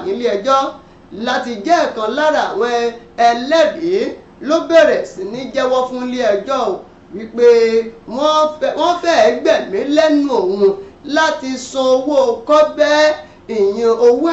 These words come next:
àbẹ̀tẹ́lẹ̀ tó tó ẹ̀ẹ́dẹ́gbẹ̀ta, ẹgbẹ̀-, tó tó ẹgbẹ̀ta, ẹ, ẹgbẹ̀rún dọ́là. Òun náà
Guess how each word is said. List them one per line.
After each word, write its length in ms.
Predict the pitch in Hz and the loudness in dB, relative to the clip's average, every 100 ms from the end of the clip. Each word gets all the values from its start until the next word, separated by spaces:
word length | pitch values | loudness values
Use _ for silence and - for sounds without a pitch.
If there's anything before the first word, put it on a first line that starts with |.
| 320 | 2
àbẹ̀tẹ́lẹ̀ 960 | 294 202 226 190 190 233 285 302 240 151 - - - - | 0 0 0 0 -2 -4 -2 0 0 -2 -4 -16 -20 -6
tó 100 | 269 277 269 | 0 0 2
tó 160 | 262 254 254 254 - | 6 8 6 4 -6
ẹ̀ẹ́dẹ́gbẹ̀ta, 1200 | 285 196 202 - 330 330 302 - - - - 226 214 202 202 - | -4 4 4 4 2 2 2 -4 -4 -4 0 4 4 4 0 -6
ẹgbẹ̀-, 540 | 247 294 220 226 220 196 | -2 -2 -2 -6 -10 -2
tó 100 | 294 | 0
tó 180 | 302 285 277 - | 0 0 -2 0
ẹgbẹ̀ta, 640 | 269 226 226 202 - 240 240 226 226 - | -2 0 0 -2 0 2 2 2 -4 -6
ẹ, 140 | 226 226 220 214 208 | 2 6 8 6 6
ẹgbẹ̀rún 840 | 262 220 208 190 180 240 254 220 | 0 0 0 2 2 2 -2 -2
dọ́là. 340 | 302 349 330 240 - - - | 2 6 6 4 -2 -10 2
Òun 320 | 202 254 330 | 4 6 2
náà 180 | 370 | -2